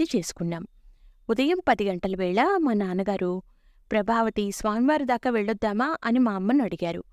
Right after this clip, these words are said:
ఆయన ధ్యానంలో ఉంటారేమో, పైగా ఈరోజు మనల్ని రమ్మని కూడా చెప్పలేదు. "తీరా అంత దూరం బండి కట్టుకు వెళ్ళాక స్వామివారు బయటికి రాకపోతే ఉసూరుమంటూ తిరిగి రావాలి. మీ ఇష్టం, మీరే ఆలోచించుకొని చెప్పండి," అన్నది అమ్మ.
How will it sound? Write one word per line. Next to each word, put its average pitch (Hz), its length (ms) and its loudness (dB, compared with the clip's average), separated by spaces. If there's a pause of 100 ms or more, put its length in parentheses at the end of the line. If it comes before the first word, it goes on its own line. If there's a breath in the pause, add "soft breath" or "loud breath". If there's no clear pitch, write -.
(460)
ఆయన 269 200 6
ధ్యానంలో 226 520 2
ఉంటారేమో, 202 760 0
పైగా 220 240 2
ఈరోజు 247 400 2
మనల్ని 226 380 2
రమ్మని 202 280 0
కూడా 240 200 -2
చెప్పలేదు. 202 720 -2 (840)
"తీరా 277 260 4
అంత 254 180 2
దూరం 233 300 0
బండి 208 240 0
కట్టుకు 262 300 0
వెళ్ళాక 226 480 0
స్వామివారు 240 580 0
బయటికి 220 380 -2
రాకపోతే 226 540 2
ఉసూరుమంటూ 277 680 0
తిరిగి 220 260 0
రావాలి. 190 580 0
మీ 220 160 2
ఇష్టం, 240 460 0
మీరే 233 280 2
ఆలోచించుకొని 226 720 0
చెప్పండి," 196 540 -2
అన్నది 208 320 2
అమ్మ. 156 260 -2